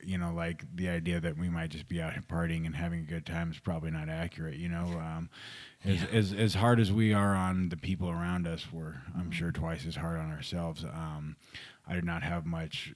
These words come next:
Speaker 1: uh, self-worth when I got here, you know, and even
Speaker 3: Mm-hmm.
Speaker 1: through my first time of sobriety. So, I don't know. I, I also appreciated that speaker tape with Samantha. Was the whole point of that.
Speaker 3: Yeah,
Speaker 2: I,
Speaker 3: it's almost
Speaker 2: I
Speaker 3: like a totally different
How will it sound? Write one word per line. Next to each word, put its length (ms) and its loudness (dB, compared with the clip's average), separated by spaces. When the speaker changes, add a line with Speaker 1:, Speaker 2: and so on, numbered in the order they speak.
Speaker 1:
uh, 220 -4
self-worth 840 0
when 160 0
I 140 0
got 260 0
here, 260 0
you 140 4
know, 200 4
and 100 8
even 180 6
Speaker 3:
Mm-hmm. 40 -
Speaker 1:
through 100 2
my 160 0
first 260 -4
time 220 0
of 120 -6
sobriety. 640 -4
So, 420 -6
I 60 -8
don't 120 -6
know. 140 -6
I, 200 0
I 160 0
also 400 -2
appreciated 720 -4
that 280 -6
speaker 360 -4
tape 260 -4
with 160 -6
Samantha. 580 -2
Was 80 -4
the 40 -4
whole 140 -4
point 240 -2
of 100 0
that. 300 0
Speaker 3:
Yeah, 160 4
Speaker 2:
I, 40 4
Speaker 3:
it's 120 -2
almost 160 4
Speaker 2:
I 60 0
Speaker 3:
like 80 2
a 60 -4
totally 260 0
different 440 -2